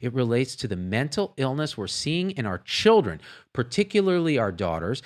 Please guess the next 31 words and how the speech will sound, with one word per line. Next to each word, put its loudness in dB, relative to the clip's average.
It 2
relates 2
to -2
why 2
you 0
effing 0
hate 2
that 4
person 2
that 2
used -2
to 2
be 2
a 0
friend 0
of -2
yours, -6
because 2
when 2
you 4
see 0
what 2
they 6
do 2
on 2
Facebook, 0
they 6
inflame 2
you 2
so 2
much -4